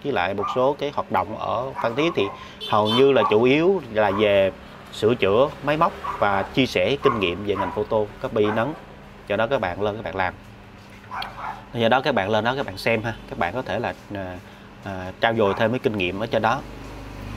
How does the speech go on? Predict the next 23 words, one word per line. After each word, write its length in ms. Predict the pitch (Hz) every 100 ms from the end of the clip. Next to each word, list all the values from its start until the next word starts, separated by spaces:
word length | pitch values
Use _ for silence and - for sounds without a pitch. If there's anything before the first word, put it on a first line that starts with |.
| - - - - - -
Thì 60 |
đó 180 | 120 139
là 100 | 147
những 160 | 107 117
cái 80 | 143
video 360 | 139 135 135
mà 180 | 123 98
những 280 | 101 101 135
cái 140 | 160 156
kinh 140 | 139
nghiệm 200 | 107 101
của 100 | 147
mình, 240 | 127 110 101 - - -
mình 240 | 107 104
muốn 120 | 127 156
chia 140 | 135
sẻ 220 | 101 113
cho 60 | 135
tất 160 | -
cả 100 | 113
bạn 240 | 110 101 113
đều 340 | 117 120 110 104
có 220 | 127 139